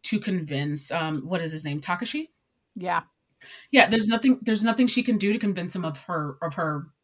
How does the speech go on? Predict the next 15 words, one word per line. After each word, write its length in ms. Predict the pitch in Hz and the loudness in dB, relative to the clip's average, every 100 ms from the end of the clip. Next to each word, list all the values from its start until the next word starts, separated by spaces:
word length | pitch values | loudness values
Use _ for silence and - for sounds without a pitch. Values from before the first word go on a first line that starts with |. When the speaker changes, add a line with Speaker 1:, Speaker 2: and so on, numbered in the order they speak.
| _ _ _ _ - | _ _ _ _ -2
Speaker 1:
innocence. 640 | 240 339 269 131 - - - _ _ _ _ _ _ | 2 2 2 -2 -2 -4 -4 _ _ _ _ _ _
So, 200 | - 202 | 0 2
like, 340 | 175 165 - 160 156 160 - _ - | 2 2 -2 -16 -16 -16 -18 _ -6
i-, 80 | 247 | 0
what 300 | 220 208 226 | 2 4 4
is 140 | 226 | 4
there, 220 | 220 214 208 | 4 2 2
what's 240 | 208 - | 0 2
left 200 | 214 208 | 0 0
to 60 | 214 | -2
lose 260 | 202 185 | 0 0
if 100 | 180 | -2
you're 100 | 170 | -4
already 240 | 151 147 143 | -4 -4 -6
dead? 280 | 120 - | -10 -14